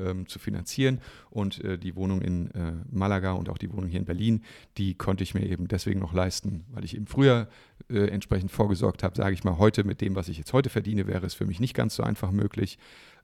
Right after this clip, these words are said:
ähm, mir sowas aufzubauen, das gebe ich zu. Aber, ähm, dadurch, dass ich ja, ich bin ja, ähm, ein paar Tage älter als du auch schon und habe einfach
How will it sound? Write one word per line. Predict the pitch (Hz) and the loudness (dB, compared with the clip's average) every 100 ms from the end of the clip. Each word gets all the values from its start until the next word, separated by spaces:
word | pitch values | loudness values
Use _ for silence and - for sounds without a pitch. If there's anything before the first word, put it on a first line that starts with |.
| - | -4
ähm, | 95 92 92 92 98 | -2 0 0 0 0
mir | 101 | 0
sowas | 92 - | 0 -2
aufzubauen, | 98 - 113 113 110 | -2 -2 0 2 2
das | 101 | 0
gebe | - | -6
ich | - | -10
zu. | - 120 120 - - - _ | -4 -2 -2 -8 -20 -20 _
Aber, | 98 92 92 95 92 - | -2 0 2 2 0 -2
ähm, | 95 92 90 85 | -2 -2 0 -2
dadurch, | 92 92 92 | -2 -2 -2
dass | 98 - | -4 -6
ich | 92 | -2
ja, | 98 | -2
ich | 104 | -2
bin | - 95 | -2 2
ja, | 92 87 85 | 2 2 0
ähm, | 85 85 82 - - | -2 -2 -6 -10 -8
ein | - | 0
paar | - 98 | 2 2
Tage | 87 85 | 2 4
älter | 120 123 | 4 4
als | 98 - | 0 0
du | 151 | 2
auch | 131 | 2
schon | - 123 113 | 2 2 4
und | 92 | 2
habe | 98 | 0
einfach | 98 - - | -2 -4 -6